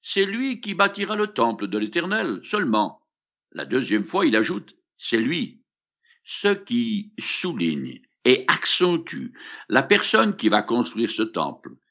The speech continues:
C'est lui, le Germe, Jésus-Christ le Messie, en personne, et personne d'autre. Tandis que Zorobabel dirige la construction de la maison de l'Éternel, le Germe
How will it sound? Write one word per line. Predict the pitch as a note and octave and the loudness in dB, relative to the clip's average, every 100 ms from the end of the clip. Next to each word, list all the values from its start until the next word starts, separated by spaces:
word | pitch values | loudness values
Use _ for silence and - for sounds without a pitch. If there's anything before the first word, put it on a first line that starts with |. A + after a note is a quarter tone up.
| - | -8
C'est | - | 2
lui, | A#2+ C3+ G3 D3 - _ _ - | 4 4 0 -2 -6 _ _ -6
le | D#3+ G3 | -2 2
Germe, | C3+ C3+ D#2+ C#2 - _ _ _ _ _ | 2 2 0 -12 -14 _ _ _ _ _
Jésus-Christ | - F3 E3 G3 F#3+ F3 - | 2 2 2 -2 -2 -4 -4
le | D#3+ F#3 | -4 -2
Messie, | G3+ E3+ - F#2+ F2+ | -2 -2 -4 -6 -2
en | - | 0
personne, | - G#2 - - F2 C#2+ C2 - _ - | 0 0 -2 -4 -4 -4 -12 -18 _ 0
et | D3 | 0
personne | - A3 - F3+ D3+ | 2 0 2 -2 -2
d'autre. | G#2+ F2 - - _ _ _ _ _ _ _ _ _ _ _ _ _ | -2 -4 -6 -20 _ _ _ _ _ _ _ _ _ _ _ _ _
Tandis | - G3 F#3+ C#4 | -4 -2 0 -4
que | - A2 | 0 0
Zorobabel | G2 A#2+ C3+ G#2+ F#2+ B2+ A2+ F#2 E2+ - _ _ _ | 2 -2 0 -2 2 2 2 0 -4 -10 _ _ _
dirige | - F#3+ F3 F3 G3 F3+ G2 | -16 -6 0 0 0 -2 0
la | A2+ | -2
construction | - B2 A2+ - A2+ - C3 C#3 B2+ | 0 -2 -2 -4 -4 -2 0 2 4
de | |
la | G2+ G2 | 4 6
maison | G#2 F#2 G2+ | 6 6 2
de | G2 | 4
l'Éternel, | F#2+ G2+ F2 C2+ C2 G#1+ - _ _ _ _ _ _ | 2 0 -2 -4 -6 -10 -14 _ _ _ _ _ _
le | F2+ | -2
Germe | G2+ E3+ F3 F#2 D#2 | 2 4 4 2 -8